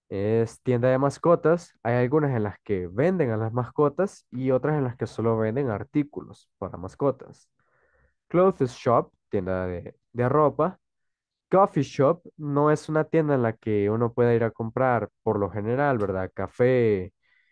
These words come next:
en grano, literalmente así café, sino que es cafetería. Coffee shop. ¿Ok? Una cafetería. Y luego sports shop,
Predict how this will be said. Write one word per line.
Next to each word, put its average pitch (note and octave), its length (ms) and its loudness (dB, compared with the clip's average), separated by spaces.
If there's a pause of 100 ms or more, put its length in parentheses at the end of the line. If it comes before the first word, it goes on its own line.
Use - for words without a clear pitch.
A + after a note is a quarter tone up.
(260)
en G#2+ 240 -6
grano, B2 760 0
literalmente A2+ 580 -4
así C#3 200 -4
café, C3 340 0
sino A2+ 280 -4
que C3+ 280 2
es - 260 -4
cafetería. A2 640 -2 (540)
Coffee - 340 -2
shop. - 280 -14 (1000)
¿Ok? F2+ 260 -8 (380)
Una G2+ 180 -4
cafetería. A2+ 680 -4 (600)
Y D3+ 80 -4
luego F3 540 6
sports F#3 520 2 (140)
shop, C#3+ 360 0